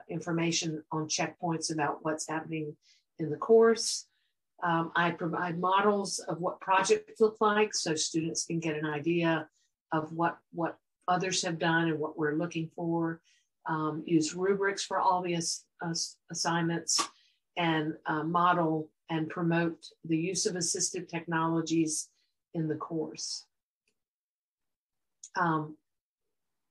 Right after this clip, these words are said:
and I think, uh, uh, this is,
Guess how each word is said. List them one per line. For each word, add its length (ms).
and 240
I 100
think, 420
uh, 340
uh, 220
this 480
is, 440